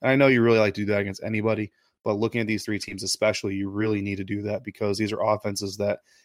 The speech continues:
can very quickly get rolling. And if you don't give your te-, defense time to adjust, time to breathe, and time to recoup, uh, or regroup after a series, or a time to, you know, even celebrate a, a quick, you know, three and out or whatever,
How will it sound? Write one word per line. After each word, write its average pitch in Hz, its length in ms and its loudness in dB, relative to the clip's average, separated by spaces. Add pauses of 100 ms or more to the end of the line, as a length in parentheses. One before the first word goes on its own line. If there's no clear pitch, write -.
can 113 160 0
very 113 200 4
quickly 113 360 -2
get 104 180 0
rolling. 107 360 2
And 101 60 -2
if - 100 -4
you 113 40 0
don't 104 160 -2
give 110 120 0
your 104 120 -4
te-, - 300 -6
defense 107 500 -4 (400)
time 110 380 2
to 104 200 -2
adjust, 101 460 0
time 104 280 -2
to 104 440 -4
breathe, 110 540 2 (420)
and 104 120 -2
time 107 180 4
to 98 80 0
recoup, 104 540 0 (340)
uh, 107 60 2
or 107 360 2
regroup 110 440 2
after 104 280 0
a 98 60 -4
series, 113 540 2 (400)
or 107 320 4
a - 20 -2
time 113 260 2
to, 107 160 -4
you 104 140 -2
know, 104 80 0
even 104 180 0
celebrate 110 520 2
a, 101 140 0
a 98 100 -2
quick, - 420 -2
you 95 80 -10
know, 101 140 -6
three 110 240 -2
and 104 80 -2
out 107 160 2
or 101 100 -4
whatever, 104 400 0